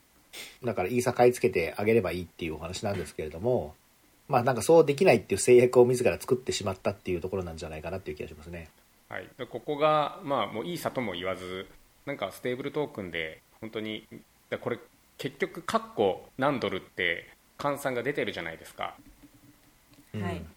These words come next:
Speaker 2: なので人々はおそらく頭の中では、あ、これは何ドル分だなって言ってもらったり渡したりしてると思うので、なんかここが、あの、ステーブルトークンで、えー、できるような仕組みがあっ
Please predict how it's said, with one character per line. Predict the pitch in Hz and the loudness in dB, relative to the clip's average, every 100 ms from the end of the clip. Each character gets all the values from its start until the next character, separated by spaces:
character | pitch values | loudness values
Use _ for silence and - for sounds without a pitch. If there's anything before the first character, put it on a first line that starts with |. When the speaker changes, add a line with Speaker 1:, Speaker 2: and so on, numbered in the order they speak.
| - | -10
Speaker 2:
な | 139 | -8
の | 117 | -6
で | 107 | -8
人 | - 165 | -8 -8
々 | 160 113 | -6 -2
は | 101 95 | 0 0
お | 95 | -4
そ | - | -4
ら | - | -4
く | - | -4
頭 | 98 110 113 | -6 -6 -4
の | |
中 | 113 110 | -4 -4
で | 95 | -4
は、 | 90 110 | -2 -4
あ、 | 95 | -4
こ | 113 | -4
れ | 117 | -4
は | |
何 | 110 113 | -4 -6
ド | 120 | -6
ル | 123 | -6
分 | 123 | -6
だ | 120 | -6
な | 120 | -6
っ | 120 | -6
て | - | -8
言 | 98 | -12
っ | - | -10
て | - 87 87 | -6 -6 -6
も | 101 98 | -4 -4
ら | |
っ | 98 - | -4 -4
た | 98 | -4
り | 82 76 _ _ _ | -6 -14 _ _ _
渡 | 98 95 | -8 -8
し | - | -4
た | 90 | -4
り | |
し | 82 | -6
て | - | -8
る | 98 | -8
と | 95 | -8
思 | 104 101 | -8 -10
う | |
の | 85 | -12
で、 | 78 92 82 78 _ _ | -8 -6 -6 -10 _ _
な | 175 | -8
ん | |
か | - | -8
こ | - 104 - | -10 -12 -12
こ | 117 | -2
が、 | 120 120 - _ - | -2 -2 -6 _ -12
あ | 104 | -10
の、 | 101 | -10
ス | - | -10
テ | 120 117 | -6 -6
ー | |
ブ | 117 | -8
ル | 117 | -10
ト | 127 117 | -8 -8
ー | |
ク | - | -8
ン | 87 | -8
で、 | 80 76 - - _ _ | -8 -10 -12 -20 _ _
え | 98 | -10
ー、 | |
で | 90 | -10
き | 95 117 | -10 -6
る | |
よ | 101 90 | -6 -6
う | |
な | 85 | -10
仕 | - | -12
組 | 101 92 | -10 -6
み | |
が | 98 | -4
あ | |
っ | 95 | -4